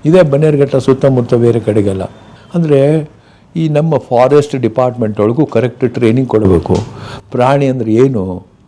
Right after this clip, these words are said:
ಪ್ರಾಣಿ ಪಾಪ ಅದಕ್ಕೆ, ಅದಕ್ಕೆ ಬಾಯಿ ಇದೆಯಾ? ಮಾತಾಡ್ಲಿಕ್ಕಾಗತ್ತಾ?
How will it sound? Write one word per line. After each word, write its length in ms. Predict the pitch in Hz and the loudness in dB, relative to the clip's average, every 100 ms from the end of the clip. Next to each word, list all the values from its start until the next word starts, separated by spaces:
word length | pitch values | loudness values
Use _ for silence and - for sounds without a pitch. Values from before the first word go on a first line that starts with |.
| _ _ _ _ _ _ | _ _ _ _ _ _
ಪ್ರಾಣಿ 380 | - 139 170 151 | -6 -2 0 -2
ಪಾಪ 320 | 110 139 143 | -2 -4 0
ಅದಕ್ಕೆ, 340 | 131 123 - 143 135 120 - - - - | -2 -2 -2 -2 -4 -10 -16 -20 -10 -6
ಅದಕ್ಕೆ 260 | 117 - | -4 -2
ಬಾಯಿ 340 | 110 104 143 131 | -2 0 2 2
ಇದೆಯಾ? 280 | 113 113 110 | 0 -4 -2
ಮಾತಾಡ್ಲಿಕ್ಕಾಗತ್ತಾ? 880 | 110 117 135 117 104 104 98 - 101 | -4 -2 -2 -2 -2 -2 -2 -4 -10